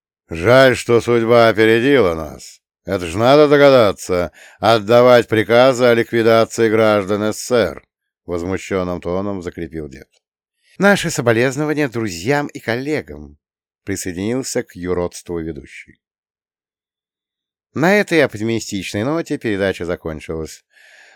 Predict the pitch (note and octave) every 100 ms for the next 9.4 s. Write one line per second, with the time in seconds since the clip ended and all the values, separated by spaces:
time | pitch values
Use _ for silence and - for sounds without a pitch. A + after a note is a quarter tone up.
0 | - D#3+ F3+ D3+ D#3 D#3+ - D#3 D#3+ D#3
1 | C3+ C#3+ C3+ C3+ C3+ C3 G#2+ _ _ _
2 | _ _ - - - G#3 F3+ F3 F#3 -
3 | F#3+ B2 F#2 F2 _ _ - G2 G2+ G2
4 | F#2 G2 G2+ G2+ F#2+ F#2 F#2+ E2 D2+ D2
5 | - _ _ - - - _ - F#3+ G#3
6 | G3 A2+ A2 - A2 - G2 A#2 G#2 F#2+
7 | - - G2 G#2 G2+ F2+ F2 F2+ F2+ E2
8 | F2+ F#2 E2+ E2+ E2 D#2+ _ _ _ -
9 | - D#3+ G#3